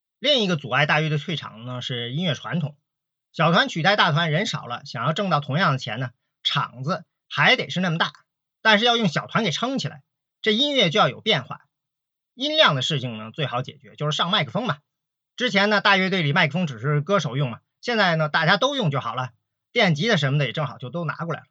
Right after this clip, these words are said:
音量上解决了呢，下面就是肢体的问题。乐器少了呢，就做不出大乐队那种肢体密度出来，音乐呢很稀薄，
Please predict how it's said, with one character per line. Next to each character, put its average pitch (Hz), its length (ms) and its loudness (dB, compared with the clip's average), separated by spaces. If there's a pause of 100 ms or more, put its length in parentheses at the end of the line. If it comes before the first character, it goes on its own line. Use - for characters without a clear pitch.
(840)
音 262 160 0
量 277 200 6
上 185 100 4
解 131 160 -4
决 139 120 -2
了 165 120 2
呢， 147 100 2
下 147 180 0
面 127 80 -2
就 131 120 -4
是 110 100 -8
肢 165 160 -10
体 - 140 -12
的 113 80 -20
问 117 120 -12
题。 - 140 -20 (220)
乐 254 140 2
器 202 100 2
少 - 220 -2
了 123 100 -8
呢， 147 320 -2
就 170 100 -6
做 156 200 -2
不 110 40 -8
出 - 100 -6
大 175 140 0
乐 156 140 0
队 147 160 0
那 139 200 0
种 110 320 -12
肢 - 120 -8
体 143 120 -10
密 147 140 -4
度 127 100 -12
出 - 160 -20
来， - 80 -20 (180)
音 196 180 -2
乐 165 100 2
呢 123 100 -4
很 - 140 -16
稀 190 300 -8
薄， - 220 -14